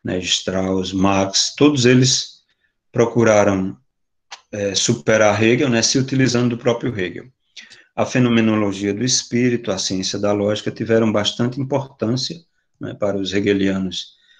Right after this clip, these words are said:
tanto de esquerda, né, como, é, para os hegelianos de direita, né, e uma importância também, é, para o pensamento do, do Marx, né, é,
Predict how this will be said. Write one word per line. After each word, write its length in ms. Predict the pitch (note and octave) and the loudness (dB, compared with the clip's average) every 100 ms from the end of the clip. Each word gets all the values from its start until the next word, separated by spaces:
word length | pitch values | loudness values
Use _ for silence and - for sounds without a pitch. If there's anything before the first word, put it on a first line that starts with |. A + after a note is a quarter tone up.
| _ _ | _ _
tanto 280 | - C3+ C3+ | 0 2 2
de 100 | A#2 | 0
esquerda, 720 | A2+ - - A#2 B2+ C3 D3 - _ _ _ | 2 0 4 4 4 0 -2 -8 _ _ _
né, 220 | G2 G#2 G#2+ | -10 -8 -8
como, 580 | - A#2 A#2 B2+ C3 C3 _ _ _ _ _ _ | -4 -2 0 0 -2 -8 _ _ _ _ _ _
é, 500 | C3 A#2 A2 A2 G#2 | -6 -4 -4 -6 -8
para 280 | - A2+ A2 | -2 0 2
os 120 | G#2 | 0
hegelianos 560 | A2+ A2 G#2 G2+ G2+ | 0 0 0 0 -2
de 80 | G#2+ | -4
direita, 420 | A2+ A#2 F#2 F2 _ | -2 0 0 -6 _
né, 280 | G2 A2 C3 _ _ | -10 -10 -12 _ _
e 200 | B2+ C3+ | 0 2
uma 120 | C#3+ | 2
importância 880 | C3+ C3 B2 - B2 B2+ C3+ A#2 - _ _ _ _ | 2 0 -2 2 2 2 -2 -2 -4 _ _ _ _
também, 640 | B2 A2+ A2 A#2 B2+ - _ _ _ _ _ | 4 4 4 4 2 -4 _ _ _ _ _
é, 260 | - F#2+ F#2 | -6 -4 -4
para 240 | F#2 G#2 | 0 0
o 60 | G2+ | 2
pensamento 640 | G#2 G2 G2+ F#2+ F#2 - | -2 -2 -2 -2 -4 -6
do, 480 | G2 G2+ F#2 F2 E2+ _ _ _ _ _ - | -8 -6 -8 -10 -16 _ _ _ _ _ -4
do 140 | A2 | 0
Marx, 540 | G#2 G2 A#2 - - | 4 4 2 0 -4
né, 260 | G2 G2+ C3 - _ _ _ _ _ _ - | -2 -4 -6 -14 _ _ _ _ _ _ -10
é, 1040 | A2+ G2+ G2+ F#2+ F#2+ F#2 F2 F2 - - | -6 -4 -4 -6 -6 -8 -6 -8 -8 -12